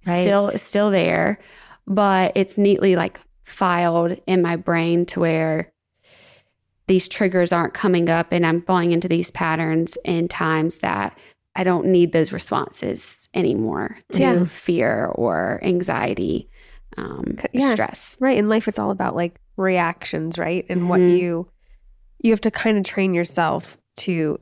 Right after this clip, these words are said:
Speaker 3: unreact. Unre-
Speaker 2: Mm-hmm.
Speaker 3: Is that a word?
Speaker 1: Respond.
Speaker 2: Oh,
Speaker 3: Respond.
Speaker 1: Yeah.
Speaker 2: yeah, that's good.
Speaker 1: Reaction rather. I mean, you wanna respond rather than react.
Speaker 3: Right.
Speaker 2: Yes.
Speaker 3: Yes.
Speaker 2: And what, I'm sh-, it sounds like y'all done all this work too, or, or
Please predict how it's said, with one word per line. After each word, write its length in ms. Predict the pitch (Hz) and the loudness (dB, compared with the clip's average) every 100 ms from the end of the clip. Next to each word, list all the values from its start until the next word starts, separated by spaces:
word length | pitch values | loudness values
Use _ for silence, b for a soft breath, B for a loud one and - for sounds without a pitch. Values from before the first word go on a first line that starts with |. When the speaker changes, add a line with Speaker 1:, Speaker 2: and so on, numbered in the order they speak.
| - | -4
Speaker 3:
unreact. 680 | 185 165 147 147 - _ - | -2 -2 -4 -8 -12 _ -8
Unre- 200 | 202 190 | -4 0
Speaker 2:
Mm-hmm. 100 | 190 | 2
Speaker 3:
Is 100 | 170 | 2
that 100 | 240 | 2
a 60 | 240 | 2
word? 280 | 214 247 - _ | 0 -4 -8 _
Speaker 1:
Respond. 600 | 240 - - 180 165 165 - _ _ - - | 0 0 -2 0 0 -2 -14 _ _ -14 -2
Speaker 2:
Oh, 60 | 254 | 0
Speaker 3:
Respond. 360 | 202 330 302 | 2 4 6
Speaker 1:
Yeah. 120 | 370 302 | 4 4
Speaker 2:
yeah, 260 | 320 277 - | 2 2 -2
that's 160 | 254 226 | -6 2
good. 80 | 226 | 4
Speaker 1:
Reaction 580 | 226 208 202 - 202 | 4 2 -2 0 2
rather. 380 | 185 170 170 170 - | 4 2 2 0 2
I 40 | |
mean, 180 | 226 233 | 4 6
you 80 | 220 | 4
wanna 200 | 214 196 | 4 2
respond 580 | 185 180 - 208 208 196 | 2 0 -2 0 2 2
rather 300 | 190 175 175 | 2 2 2
than 200 | 170 160 | 2 2
react. 300 | 156 147 - 226 | 2 2 2 0
Speaker 3:
Right. 240 | 214 - | 0 -2
Speaker 2:
Yes. 360 | 220 180 - 214 | -4 -4 -2 0
Speaker 3:
Yes. 420 | 175 - - - B 208 _ | 0 -4 -14 -20 B -20 _
Speaker 2:
And 320 | 240 233 - - 220 | 2 2 0 -10 -4
what, 160 | 233 - _ - _ - | -4 -4 _ -20 _ -2
I'm 140 | 214 | -2
sh-, 120 | 202 - | -2 -4
it 160 | 190 175 | -4 0
sounds 220 | 196 180 | 0 0
like 160 | 175 175 | 0 0
y'all 160 | 170 - - | -2 -6 -2
done 160 | 175 | 0
all 100 | 160 | 0
this 200 | 165 175 165 | 0 -2 -2
work 180 | 170 | -4
too, 260 | - 196 180 | 0 2 2
or, 100 | 165 | 2
or 320 | 302 269 180 | 0 0 0